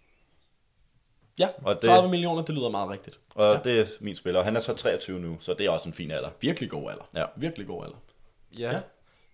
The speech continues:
Speaker 3: Jeg er gået for et, et, måske lidt større navn, kan man sige.
Speaker 1: Mhm.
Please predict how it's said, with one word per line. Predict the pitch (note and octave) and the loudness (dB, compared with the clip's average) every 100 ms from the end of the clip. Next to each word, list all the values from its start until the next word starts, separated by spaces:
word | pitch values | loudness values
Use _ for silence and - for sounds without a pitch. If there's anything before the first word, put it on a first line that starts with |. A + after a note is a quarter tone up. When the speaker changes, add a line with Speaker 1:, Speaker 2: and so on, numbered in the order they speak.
| - | -8
Speaker 3:
Jeg | A2+ A2+ | 2 4
er | A2+ | 4
gået | A#2+ A2+ | 0 -4
for | - G#2+ | -2 -4
et, | F#2+ - _ - | -4 -18 _ -12
et, | A2 - | -12 -12
måske | G#2+ G#2 G2+ | -18 -12 -8
lidt | G2+ A2+ - - E3 C#3+ | -6 -8 -12 -20 -20 -12
større | - G#2+ A#2 | 0 4 4
navn, | A2 G#2 | 2 0
kan | - A2+ | -4 -8
man | G#2+ | -8
sige. | A2+ A2+ A#2+ | -8 -10 -10
Speaker 1:
Mhm. | A#2+ C#3+ | -10 -10